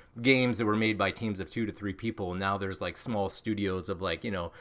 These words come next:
three or four core people with, like, a team of freelancers supporting them, you know?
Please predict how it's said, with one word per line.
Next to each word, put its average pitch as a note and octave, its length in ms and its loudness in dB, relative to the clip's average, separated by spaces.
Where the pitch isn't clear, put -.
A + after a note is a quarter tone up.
three C3+ 280 6
or A#2+ 80 8
four A#2+ 320 8
core A#2+ 320 4
people A#2+ 360 2
with, G#2 200 6
like, G2+ 160 2
a F2+ 80 -2
team A#2+ 340 0
of G2 160 0
freelancers G2 680 0
supporting G2 560 -2
them, E2+ 200 -6
you E2+ 100 -4
know? E2 240 -4